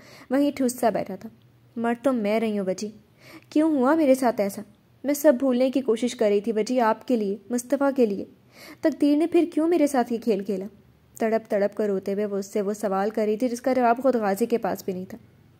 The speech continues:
"शायान, कुछ गलत नहीं है इसमें, ना तुम्हारा कसूर है, ना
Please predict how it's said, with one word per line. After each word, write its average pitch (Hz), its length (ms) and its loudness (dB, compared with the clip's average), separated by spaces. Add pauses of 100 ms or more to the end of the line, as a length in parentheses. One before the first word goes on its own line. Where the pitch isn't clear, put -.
(140)
"शायान, 214 400 -2 (560)
कुछ 269 220 -4
गलत 202 280 0
नहीं 185 160 -10
है 196 60 -12 (240)
इसमें, 226 220 -4
ना 220 100 -2
तुम्हारा 220 400 -2
कसूर 254 340 2
है, 294 80 2
ना 277 100 0